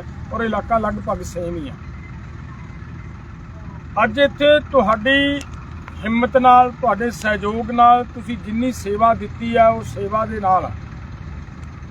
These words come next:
ਦੇਖੋ, ਇਕੱਲਾ ਬੰਦਾ ਕੋਈ ਕੁਛ ਨਹੀਂ ਕਰ ਸਕਦਾ। ਸੰਗਤਾਂ ਦਾ ਸਹਿਯੋਗ, ਨੌਜਵਾਨਾਂ ਦੇ ਟਰੈਕਟਰ, ਨੌਜਵਾਨਾਂ ਦਾ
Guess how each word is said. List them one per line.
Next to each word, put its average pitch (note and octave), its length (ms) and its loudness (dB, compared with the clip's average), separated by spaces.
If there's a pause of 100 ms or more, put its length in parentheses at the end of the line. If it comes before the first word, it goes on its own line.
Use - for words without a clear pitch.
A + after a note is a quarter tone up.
(420)
ਦੇਖੋ, D4 180 2
ਇਕੱਲਾ B3 320 6
ਬੰਦਾ B3 280 4
ਕੋਈ B3+ 180 0
ਕੁਛ B3 220 -2
ਨਹੀਂ B3 140 -2
ਕਰ A#3 140 -2
ਸਕਦਾ। A#3 380 4
ਸੰਗਤਾਂ G3+ 420 -2
ਦਾ A#3+ 140 6
ਸਹਿਯੋਗ, G#3+ 560 -2 (180)
ਨੌਜਵਾਨਾਂ A3+ 500 0
ਦੇ A#3+ 120 0
ਟਰੈਕਟਰ, B3 680 0
ਨੌਜਵਾਨਾਂ A#3 540 0
ਦਾ A#3+ 180 6